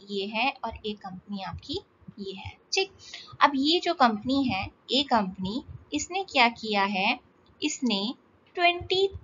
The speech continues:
परसेंट, इसकी क्या requirement है, ट्वेंटी परसेंट प्लस, ठीक है, ट्वेंटी परसेंट प्लस जो शेयर्स हैं, ठीक है, जो सिग्निफिकेंट इन्फ्लुएंस है, ठीक, यहाँ पे वर्ड यूज़ किया जाता है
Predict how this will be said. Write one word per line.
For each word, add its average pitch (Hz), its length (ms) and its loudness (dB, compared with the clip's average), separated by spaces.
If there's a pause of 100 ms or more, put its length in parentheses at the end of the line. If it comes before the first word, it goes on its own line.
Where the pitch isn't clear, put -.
परसेंट, 208 680 2 (240)
इसकी 262 320 -10
क्या 320 160 0
requirement 311 680 -4
है, 381 120 -4 (320)
ट्वेंटी 277 680 -4 (140)
परसेंट 220 540 -2 (120)
प्लस, - 520 -4 (540)
ठीक 320 220 -8
है, 339 120 -2 (380)
ट्वेंटी 262 360 -2 (100)
परसेंट 254 460 -2
प्लस 202 380 -4 (280)
जो 302 200 -8
शेयर्स 269 640 -2
हैं, 196 160 -10 (220)
ठीक 339 140 -6
है, 359 100 -2 (340)
जो 320 100 -4
सिग्निफिकेंट 320 920 -4 (300)
इन्फ्लुएंस 285 840 2
है, 190 100 -4 (440)
ठीक, - 120 -10 (420)
यहाँ 226 160 4
पे 262 140 0
वर्ड 247 280 4
यूज़ 311 260 -4
किया 311 160 0
जाता 302 320 0
है 330 260 0